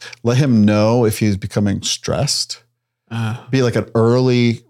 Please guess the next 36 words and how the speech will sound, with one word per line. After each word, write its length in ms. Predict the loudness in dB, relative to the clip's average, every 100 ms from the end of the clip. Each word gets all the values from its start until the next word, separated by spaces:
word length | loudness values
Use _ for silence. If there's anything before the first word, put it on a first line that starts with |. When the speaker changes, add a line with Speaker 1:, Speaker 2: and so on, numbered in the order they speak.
| -2
Speaker 1:
warning, 640 | 0 2 2 2 2 0 0
uh, 160 | 0 0
that 160 | 0
stress 400 | -2 -2 0 0
is 120 | -2 0
building. 580 | 0 2 2 0 0
So, 160 | 0 0
like, 200 | 0 0
you 60 | 0
can 80 | 0
imagine 220 | 0 0
someone 240 | 0 0
with, 100 | 0
like, 100 | -2
an 160 | -2 -2
anger 340 | -2 -2 0 0
management 460 | 0 0 -2 -4
problem 340 | -2 0 2 2
being, 160 | 0
like, 120 | 0 -2
kinda, 120 | -2
like, 140 | -2
warned 380 | -4 -2 -2 0
off, 360 | 0 -2 -2 -2
you 60 |
know? 120 | -2 -4 -12 -20 -20 -8
I 80 | -4
think 140 | 0 0
that 160 | 2
was 160 | 2 2
really 200 | 2 0
interesting. 500 | 0 -2 -2 -2 -4 -8 -20 _ -4
And, 480 | -2 0 0 0 0
uh, 340 | 2 2 2 -2 -10
the 200 | -6 -4
thing 760 | -4 -4 -2 0 2 2 2